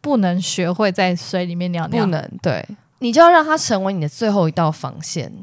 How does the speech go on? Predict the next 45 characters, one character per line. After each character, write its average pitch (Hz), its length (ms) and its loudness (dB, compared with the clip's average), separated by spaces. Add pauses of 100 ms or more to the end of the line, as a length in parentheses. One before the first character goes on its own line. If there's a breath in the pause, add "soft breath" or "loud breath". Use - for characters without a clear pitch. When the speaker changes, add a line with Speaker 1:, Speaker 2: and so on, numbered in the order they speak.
(280)
Speaker 1:
大 254 160 0
家 247 160 4
现 247 140 0
在 240 120 2
开 220 220 -4
始 185 260 -4 (280 loud breath)
想 202 320 0
一 202 100 0
下， 233 380 0 (260)
你 196 160 -2
尿 233 260 4
床 180 300 -2
的 190 80 0
最 208 180 -2
后 202 140 2
一 185 60 -2
道 180 160 2
防 - 260 -8
线 175 240 -4
是 175 100 0
什 254 120 -2
么？ 226 60 2
Speaker 2:
是 214 60 -2
什 196 160 2
么？ 135 360 -8 (180)
Speaker 1:
绝 214 220 2
对 254 180 4
不 208 120 -4
要 196 180 4
把 190 80 -2
它 175 180 -2
解 - 220 -6
开 175 260 -6
来。 247 340 -8
Speaker 2:
对， 170 280 0
真 160 180 -2
的， 151 100 0
真 135 240 -4
的。 - 320 -8
Speaker 1:
不 269 60 -2
然 208 260 4
你 185 60 2
就 196 160 0
会 208 140 0
在 202 420 0